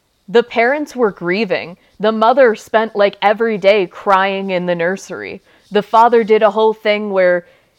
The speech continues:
he had tied up Nana, and he felt so bad for not listening to her instincts that he lived in her kennel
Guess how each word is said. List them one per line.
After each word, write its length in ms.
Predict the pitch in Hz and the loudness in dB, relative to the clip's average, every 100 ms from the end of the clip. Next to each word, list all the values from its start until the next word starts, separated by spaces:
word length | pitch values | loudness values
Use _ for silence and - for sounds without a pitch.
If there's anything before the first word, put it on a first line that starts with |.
| _ | _
he 320 | - 240 254 | -12 -6 -4
had 180 | 240 208 | -4 -4
tied 320 | 196 220 220 | -2 -2 0
up 200 | 220 214 | -4 -6
Nana, 640 | 196 196 208 202 165 175 - | -6 -4 -4 -4 -4 -6 -4
and 380 | 180 180 180 175 _ - | 0 0 -2 -8 _ -10
he 140 | 220 | -6
felt 320 | 214 220 214 | 0 0 0
so 300 | - 214 226 | 0 4 4
bad 440 | 220 196 208 196 180 | 4 2 4 2 -2
for 240 | 190 180 | -4 -2
not 300 | 190 190 - | 2 0 -2
listening 480 | 196 202 - 208 202 | -6 -6 -6 -8 -6
to 80 | 190 | -4
her 200 | 202 202 | -4 -4
instincts 580 | 196 202 - - 185 175 | -6 -8 -10 -12 -10 -10
that 180 | - - | -8 -6
he 160 | 214 196 | -6 -6
lived 420 | 180 190 208 208 | -2 -2 -2 -4
in 140 | 196 | -6
her 160 | 208 190 | -6 -10
kennel 540 | - 190 202 170 185 | -8 -6 -6 -8 -12